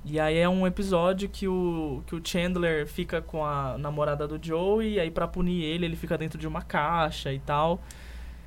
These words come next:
E aí ela pega e fala, né? Fala pro Ross, "Ah, você casou com uma lésbica." Fala pra Rachel, "Você foi, você abandonou o cara no altar." É,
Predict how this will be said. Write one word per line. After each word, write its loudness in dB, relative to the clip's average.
E 0
aí 6
ela 6
pega 4
e 2
fala, 6
né? 2
Fala 4
pro 6
Ross, 4
"Ah, 2
você -2
casou -2
com -10
uma 2
lésbica." 6
Fala 4
pra 2
Rachel, 0
"Você -2
foi, 0
você -4
abandonou 0
o -6
cara 0
no -2
altar." 0
É, 0